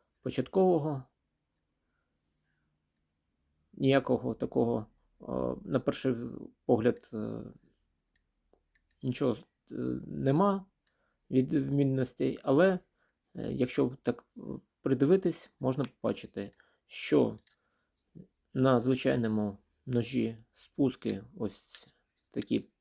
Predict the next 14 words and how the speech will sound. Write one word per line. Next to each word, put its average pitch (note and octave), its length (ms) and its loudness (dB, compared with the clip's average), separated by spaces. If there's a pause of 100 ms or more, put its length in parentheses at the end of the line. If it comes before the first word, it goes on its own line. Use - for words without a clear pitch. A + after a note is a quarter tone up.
(220)
прямі F#3+ 460 2 (480)
йдуть C3+ 460 -4 (340)
від B2 440 -4 (280)
ось - 160 -12
цього A2 440 -2
місця. A#2 580 -8 (1700)
А A#2+ 460 4 (2500)
в - 120 -20
титановій D#3+ 520 4
версії, C#3+ 680 -2 (220)
буду B2 340 -2
так A#2 160 -2
казати, G#2 600 -4 (840)
е, G2+ 640 -4